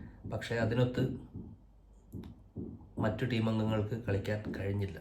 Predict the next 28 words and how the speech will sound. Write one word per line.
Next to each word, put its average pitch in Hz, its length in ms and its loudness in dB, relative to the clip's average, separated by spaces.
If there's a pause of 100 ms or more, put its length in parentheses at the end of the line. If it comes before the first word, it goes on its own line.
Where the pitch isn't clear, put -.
(760)
നമ്മുടെ 139 180 8
എല്ലാം 151 260 10
പ്രതീക്ഷയായ 135 600 6
നമ്മുടെ 123 260 4
ബ്ലാസ്റ്റേഴ്സിന്റെ 127 560 2
കുന്തമുനയായ 127 720 6
നോഹ 113 300 4
സഹോ-, 117 300 0
സദോയിയും 110 760 0 (960)
പ്രതീക്ഷയ്ക്കൊത്ത് 110 640 -2
ഉയർന്നില്ല. 101 580 -2 (420)
ഇനി 180 220 6
പ്ലേ 160 120 10
ഓഫ് 151 160 4
സാധ്യത 127 340 6
കേരളത്തിനുണ്ടോ? 107 840 0 (400)
നമുക്ക് 107 180 0
പരിശോധിക്കാം. - 500 -6 (180)
ടേബിൾ 156 260 4
എടുത്ത് 160 180 4
നോക്കിക്കഴിഞ്ഞാൽ 131 680 4
ഇരുപത്തൊന്ന് 127 420 2
പോയിന്റുമായി 120 480 4
കേരള 110 320 0
ബ്ലാസ്റ്റേഴ്സ് 113 480 2
എട്ടാം 135 360 4
സ്ഥാനത്ത് 131 400 6
തന്നെയാണുള്ളത്. 101 520 2